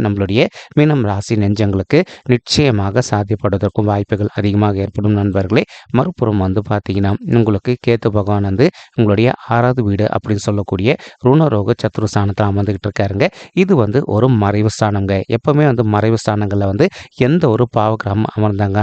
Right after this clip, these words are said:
அப்படின்னாலும் நமக்கு சிறந்த நல்ல பலன்கள் கிடைக்கும் அப்படின்றது ஐதீகங்க. ஆனாலும் இப்போ இந்த ஆறாவது வீடுன்றது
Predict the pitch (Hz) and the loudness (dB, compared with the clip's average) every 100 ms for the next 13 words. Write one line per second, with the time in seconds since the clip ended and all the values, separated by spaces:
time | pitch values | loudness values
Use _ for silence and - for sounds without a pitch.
0 | 101 107 101 101 107 196 - - 117 113 | -2 -2 -2 0 2 0 -2 -4 0 0
1 | 117 - 107 117 113 98 123 143 104 101 | 0 -2 0 0 0 2 0 0 -2 -2
2 | 101 113 92 92 - 104 98 92 107 101 | 0 -2 -2 -6 -2 0 2 0 0 0
3 | 101 101 104 101 107 147 - - - 104 | 0 0 0 0 0 0 -2 -12 -6 -4
4 | 101 104 190 - _ 165 - 147 120 104 | -2 0 -2 -2 _ -6 0 2 2 2
5 | 110 120 123 107 104 104 104 | 2 0 2 2 2 0 0